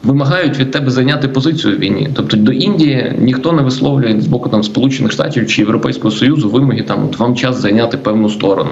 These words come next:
чи ваша співпраця з Росією, так само як в випадку Китаю, є відповідно, е, роботою на користь агресора. От Індія знаходиться в такій якійсь золотій середині, з якої, в якій ні-, з якої ніхто не хоче,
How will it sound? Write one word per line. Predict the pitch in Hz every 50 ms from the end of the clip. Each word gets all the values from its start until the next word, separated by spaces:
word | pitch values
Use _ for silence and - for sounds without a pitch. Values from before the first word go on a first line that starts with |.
| 67
чи | - - -
ваша | - 110 117 113 113
співпраця | 107 - - - - - 117 110 - - 110
з | 107
Росією, | 104 104 101 - 139 147 147 143 131 120 - - - - - - - -
так | - 107 -
само | 131 120 113 107
як | 98 104
в | 110
випадку | 120 - 110 107 - - -
Китаю, | - 110 - 104 101 95 92 90
є | 92 95 107 123 127 127 113 - - - - - -
відповідно, | - 120 110 - 123 123 135 139 123 127 120 113 104 87 - - - 98 98 98 95 95 98
е, |
роботою | 104 113 110 131 135 131 113 107
на | 107 107
користь | - 120 117 113 - -
агресора. | 107 110 113 107 101 - - - - 98 - -
От | - - - -
Індія | - 190 208 214 147 139 131 127 - - -
знаходиться | - 110 113 113 - 151 135 127 - -
в | -
такій | - - 131 120
якійсь | 107 - 110 107
золотій | 104 123 123 123 120 123 135 123
середині, | - - 117 135 139 175 185 185 151 -
з | - -
якої, | - 160 131 113
в |
якій | 123 123 - 160
ні-, | 147 131 131 131 131 113 107
з | 117
якої | 120 - 160 151 135
ніхто | 135 131 131 156 156
не | 147
хоче, | 143 143 123 120 - 123 113 71 71